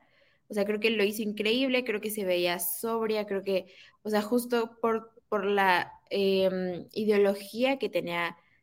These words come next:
Karl Lagerfeld de las musas y los vestidos de novia y demás, creo que lo hizo espectacular.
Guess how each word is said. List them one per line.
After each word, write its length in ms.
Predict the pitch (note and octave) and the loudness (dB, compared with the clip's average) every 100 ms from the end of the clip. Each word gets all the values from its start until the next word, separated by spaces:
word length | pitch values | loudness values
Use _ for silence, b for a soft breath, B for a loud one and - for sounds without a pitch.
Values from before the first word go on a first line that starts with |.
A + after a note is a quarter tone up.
| _ | _
Karl 220 | F#3+ F#3+ | 4 6
Lagerfeld 520 | F#3+ F3 F3+ F#3 E3+ | 6 4 4 2 2
de 280 | E3 E3 D#3 | 4 4 4
las 260 | - E3+ F3+ | 2 0 0
musas 540 | F#3+ G3 G#3+ G#3 F3 | -2 -2 -2 -2 -2
y 80 | D#3 | -2
los 180 | D#3+ D#3 | -2 -2
vestidos 380 | D#3+ D#3+ E3+ E3 | -4 -4 -4 -2
de 100 | E3 | -2
novia 420 | F3+ G3 G#3 G3 | -2 0 2 2
y 40 | E3+ | 0
demás, 560 | E3 E3+ F3+ A#3 - b b b b _ | -2 -2 -2 -2 -4 b b b b _
creo 140 | A3 | 0
que 100 | A3 | 4
lo 120 | A#3+ A3 | 4 4
hizo 260 | A3 A3 | 4 2
espectacular. 920 | - F#3 E3+ - D3 C#3+ D3 C3+ - | 2 0 0 0 0 0 -2 -2 -8